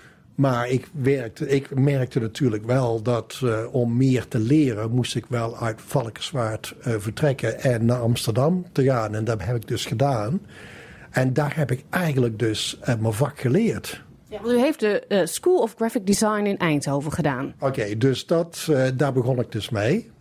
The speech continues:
Speaker 1: Na de lagere school, meteen naar de grafische school in Eindhoven. Want iedereen die vond dat ik een beetje kon tekenen.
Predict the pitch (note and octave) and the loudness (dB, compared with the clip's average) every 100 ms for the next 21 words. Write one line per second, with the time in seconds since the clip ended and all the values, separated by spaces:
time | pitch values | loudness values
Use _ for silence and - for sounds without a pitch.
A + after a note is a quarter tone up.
0 | - C#3 D#3 C#3 B2 C3 B2+ A#2 - - | 0 0 2 -2 -2 0 0 -2 -4 0
1 | D3 E3 B2 - D3+ C#3 B2+ A#2+ G2+ C3 | 0 2 0 2 2 2 0 -2 0 0
2 | B2+ - A2+ - D3+ A#2 A2 A2+ A#2+ A#2 | 0 -2 -8 -6 -2 -2 0 0 0 -2
3 | B2+ E3 F3+ F#3+ B2 A2+ - C3+ A#2+ A#2 | 0 0 0 0 0 0 2 2 4 2
4 | A2 A2 B2 A2+ A#2 A2+ - - - B2 | 0 2 0 2 0 0 -4 -20 0 2
5 | A#2+ B2 - - A2 - C#3 C#3 F3+ A3 | 2 0 -4 -6 -6 2 4 4 2 0